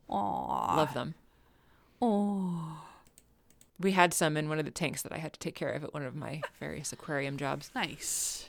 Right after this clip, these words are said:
Speaker 2: Yeah. Loved those fish.
Speaker 1: This, though, unfortunately, is not a cowfish. It's
Speaker 2: No.
Speaker 1: Calphus.
Speaker 2: Yeah. Not nearly as cute.
Speaker 1: He and Ashwan are having a conversation.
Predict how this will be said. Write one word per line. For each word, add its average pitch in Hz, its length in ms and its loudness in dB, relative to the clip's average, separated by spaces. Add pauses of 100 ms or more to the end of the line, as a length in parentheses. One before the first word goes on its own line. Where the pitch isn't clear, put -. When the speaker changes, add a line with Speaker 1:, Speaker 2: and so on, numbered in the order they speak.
(120)
Speaker 2:
Yeah. - 200 -18 (640)
Loved - 300 -16
those - 120 -14
fish. - 300 -18 (680)
Speaker 1:
This, 359 220 8
though, 247 300 12
unfortunately, 220 560 4
is 208 140 2
not 202 240 10
a 196 40 4
cowfish. 175 640 6
It's 233 240 6
Speaker 2:
No. 175 160 10
Speaker 1:
Calphus. 160 480 2 (240)
Speaker 2:
Yeah. 139 260 0 (260)
Not 175 260 12
nearly 156 360 4
as 147 120 0
cute. - 340 -6
Speaker 1:
He 370 160 10
and 339 120 12
Ashwan 240 480 12
are 208 100 10
having 190 320 10
a 185 60 2
conversation. 175 1000 6